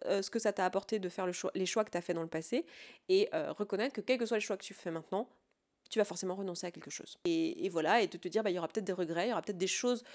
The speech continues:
euh, dans ce que j'ai renoncé qui vont me manquer, que j'aurais aimé poursuivre, et qu'en fait, je vais pas poursuivre parce que j'ai fait ce choix. Donc il y a vraiment un truc d'acceptation que j'ai envie de te proposer dans la situation, en fait, d'accepter que, en fait, dans la vie, on peut pas tout faire,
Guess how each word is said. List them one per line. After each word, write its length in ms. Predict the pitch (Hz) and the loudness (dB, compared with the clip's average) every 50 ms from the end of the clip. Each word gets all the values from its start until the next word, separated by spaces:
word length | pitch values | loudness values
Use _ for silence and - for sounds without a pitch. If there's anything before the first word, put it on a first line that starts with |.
| - - 262 - _ | -16 -16 -16 -4 _
euh, 460 | 202 190 185 180 175 170 165 160 160 165 | 4 4 6 6 6 4 4 2 -2 -6
dans 240 | 175 170 214 208 | 2 4 4 4
ce 80 | 202 - | 4 4
que 100 | - 240 | 0 4
j'ai 100 | 208 208 | 4 6
renoncé 440 | 202 208 202 208 208 - - 220 226 | 4 6 4 4 2 4 4 4 4
qui 140 | 220 - 202 | 4 -2 0
vont 120 | 190 190 | 0 0
me 80 | 190 185 | 2 2
manquer, 600 | 190 214 226 220 - 196 202 233 277 285 254 - - - | 0 0 0 0 0 2 2 4 4 4 4 2 -2 -6
que 100 | - 208 | -8 -4
j'aurais 280 | 185 190 185 190 185 - - | -4 -2 0 0 -2 0 2
aimé 320 | 226 226 214 220 226 226 | 2 4 4 6 4 4
poursuivre, 500 | 220 - 196 196 - - - 220 247 254 | 4 0 -4 -4 -4 -4 -2 0 0 2
et 80 | 208 180 | 0 -2
qu'en 160 | - 175 165 | -4 -8 -10
fait, 180 | - - 185 185 | -4 -6 -6 -4
je 80 | 190 | -4
vais 60 | 180 | -8
pas 140 | 180 - 180 | -4 -4 -4
poursuivre 340 | - - - - - 208 208 | -6 -6 -12 -10 -10 -8 -6
parce 140 | - 175 - | -6 -8 -6
que 100 | - 175 | -6 -8
j'ai 80 | 170 | -8
fait 120 | 170 - 165 | -6 -8 -10
ce 100 | - 147 | -8 -8
choix. 160 | - - - _ _ _ _ _ _ _ _ _ _ _ - - - - - - - - - _ | -8 -10 -10 _ _ _ _ _ _ _ _ _ _ _ -20 -20 -20 -20 -20 -20 -20 -20 0 _
Donc 120 | 220 247 - | 2 6 8
il 40 | |
y 20 | 294 | 8
a 60 | 269 | 10
vraiment 300 | 262 262 285 330 349 330 | 10 8 8 8 8 6
un 40 | 294 | 4
truc 240 | 262 - 285 247 226 | 4 2 2 4 6
d'acceptation 600 | 220 240 240 - 269 247 247 220 - - - - | 6 6 6 4 2 4 4 2 2 -2 -8 -8
que 60 | - | -8
j'ai 80 | - | -8
envie 120 | - 170 180 | -8 -8 -10
de 40 | _ | _
te 100 | - 190 | -8 -8
proposer 420 | - - 185 - 180 180 196 208 | -4 -4 -4 -4 -2 -2 0 0
dans 200 | 208 190 175 165 | 0 0 -2 -2
la 120 | 165 165 | -2 -4
situation, 420 | 170 - - - 170 170 - - 208 | -6 -6 -4 -2 -2 -2 0 -2 -2
en 60 | 208 | 0
fait, 120 | 202 196 | 0 0
d'accepter 600 | 185 190 233 247 - - 285 220 208 - - 294 | 4 4 4 4 4 0 0 0 0 0 0 0
que, 300 | 320 - - 196 180 170 - - - - - - | 2 4 2 2 2 2 -2 -8 -20 -20 -14 -8
en 80 | - 196 | -6 0
fait, 160 | - 330 320 | 0 2 2
dans 80 | 247 | 2
la 80 | 208 190 | 2 2
vie, 120 | 185 240 | 2 0
on 40 | 277 | 0
peut 80 | 247 180 | -2 -2
pas 120 | - 226 | -2 -4
tout 220 | - _ - - 247 | -4 _ -10 -10 -10
faire, 380 | - - - 185 208 226 - | -4 2 2 2 2 2 -4